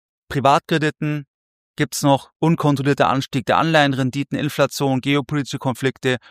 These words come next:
und auch das Thema noch der K-I-Blase. Dass eben die K-I-Blase,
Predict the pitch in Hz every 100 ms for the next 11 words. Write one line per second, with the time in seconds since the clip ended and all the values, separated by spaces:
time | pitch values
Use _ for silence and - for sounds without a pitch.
0 | _ - 185 98 156 156 - 156 151 139
1 | 135 135 - _ _ _ 127 - 139 135
2 | 151 131 113 110 - 107 - _ _ _
3 | - 147 - 151 143 135 - 139 160 139
4 | 131 127 139 156 156